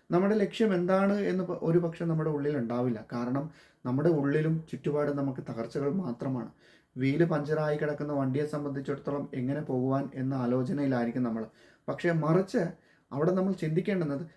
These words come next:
പഞ്ചറായ വീൽ എങ്ങനെ ഒട്ടിച്ചുകൊണ്ട് കാർ മുന്നോട്ട് സഞ്ചരിക്കാം എന്നുള്ളതാണ്. അതല്ലാതെ പഞ്ചറായ വണ്ടിക്കൊപ്പം നമ്മളും അവിടെ ഇരിക്കാന്നുണ്ടെങ്കിൽ ആരും നമ്മളെ ഉ-, കൊണ്ടുപോകാനായിട്ട് വരില്ല. ഒരാൾ വന്നാൽ പോലും പഞ്ചറായ വണ്ടിയും കൊണ്ട് പോകുവാനും സാധിക്കില്ല.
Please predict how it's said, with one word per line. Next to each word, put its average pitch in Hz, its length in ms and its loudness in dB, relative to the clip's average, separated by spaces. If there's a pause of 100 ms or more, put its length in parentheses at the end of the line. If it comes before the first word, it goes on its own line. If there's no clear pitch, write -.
(160)
പഞ്ചറായ 151 600 4
വീൽ 160 240 4
എങ്ങനെ 147 220 -2
ഒട്ടിച്ചുകൊണ്ട് 160 600 0
കാർ 139 220 -2
മുന്നോട്ട് 127 380 0
സഞ്ചരിക്കാം 135 600 0
എന്നുള്ളതാണ്. 117 540 -2 (400)
അതല്ലാതെ 151 460 0 (320)
പഞ്ചറായ 147 460 2
വണ്ടിക്കൊപ്പം 156 640 0
നമ്മളും 147 400 2
അവിടെ 151 180 0
ഇരിക്കാന്നുണ്ടെങ്കിൽ 139 680 0 (380)
ആരും 147 380 2
നമ്മളെ 143 300 2 (140)
ഉ-, 131 220 -2
കൊണ്ടുപോകാനായിട്ട് 131 720 0
വരില്ല. 113 300 -2 (340)
ഒരാൾ 139 240 6
വന്നാൽ 135 360 4
പോലും 165 340 2
പഞ്ചറായ 147 440 0
വണ്ടിയും 143 340 0
കൊണ്ട് 139 180 -2
പോകുവാനും 127 520 0
സാധിക്കില്ല. 127 460 -10